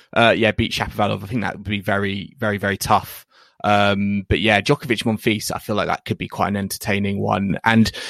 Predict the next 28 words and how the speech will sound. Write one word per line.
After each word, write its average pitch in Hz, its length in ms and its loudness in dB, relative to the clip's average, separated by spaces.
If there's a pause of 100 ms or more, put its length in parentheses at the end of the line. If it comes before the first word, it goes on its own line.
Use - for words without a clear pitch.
(140)
Kim, 127 300 8
just 180 240 6
a 202 40 2
quick - 220 2
shout 147 320 4
out 104 140 4
before 120 220 0
we 110 100 0
do 113 160 0
go 107 140 2
to - 100 -4
an 104 80 -4
ad 101 140 -2
break. 104 360 -2 (280)
Lucas 240 520 6
Pouille, 175 500 6 (140)
another 180 340 6
wild 113 340 4
card, 101 380 -2 (120)
beat 123 220 -4
Karen 147 320 2
Khachanov - 600 -2 (680)
last 98 340 2
night, 95 260 -4 (120)
uh, 98 240 -4
in 104 100 -6
straight - 400 -4
sets. - 540 -4